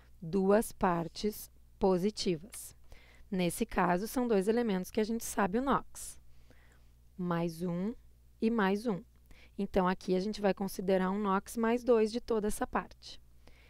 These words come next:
E aí, a gente vai fazer o chiqueirinho aqui, pra toda a parte negativa. Mais dois, porque eu tenho só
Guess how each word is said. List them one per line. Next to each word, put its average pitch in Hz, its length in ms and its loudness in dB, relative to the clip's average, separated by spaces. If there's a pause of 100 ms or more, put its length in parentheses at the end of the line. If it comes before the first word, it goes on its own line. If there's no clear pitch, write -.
(260)
E 180 160 2
aí, 190 440 4 (320)
a 208 140 0
gente 185 260 -4
vai 185 140 0
fazer 190 580 0 (1300)
o 175 320 2 (680)
chiqueirinho 196 640 0
aqui, - 280 -6 (920)
pra 190 160 4
toda 175 480 0
a 196 40 2
parte 180 360 -2
negativa. 202 640 -4 (1000)
Mais 196 400 4
dois, 190 600 4
porque - 180 -4
eu 190 80 4
tenho 170 260 -4
só - 320 -2